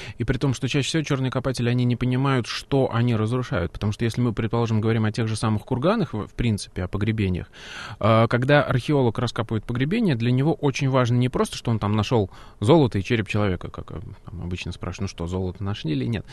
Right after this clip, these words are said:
Не важно, нашел ты золото или нет, важно, что ты нашел костяк, в какой позе он лежит. А, что вокруг него, там, деревянный сруб или какие-то каменные, там, какое-то ограждение.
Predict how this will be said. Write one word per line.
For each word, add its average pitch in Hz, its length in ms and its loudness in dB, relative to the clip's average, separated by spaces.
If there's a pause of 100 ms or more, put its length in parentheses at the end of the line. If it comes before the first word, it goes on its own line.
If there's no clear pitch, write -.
(220)
Не 127 120 4
важно, 139 220 6
нашел 123 200 0
ты 131 120 -2
золото 135 300 2
или 131 120 2
нет, 180 220 2
важно, 127 440 4
что 117 180 -2
ты 127 140 0
нашел 120 340 0
костяк, 139 400 -2
в - 100 -18
какой 143 300 0
позе 123 280 0
он 120 80 2
лежит. 101 420 -2 (840)
А, 117 760 6
что - 340 2
вокруг 139 380 2
него, 120 260 4
там, 98 180 0
деревянный 113 480 2
сруб 113 360 -2
или 101 100 0
какие-то 104 400 -6
каменные, 98 560 0
там, 90 220 -8
какое-то 85 380 -10
ограждение. 90 680 -4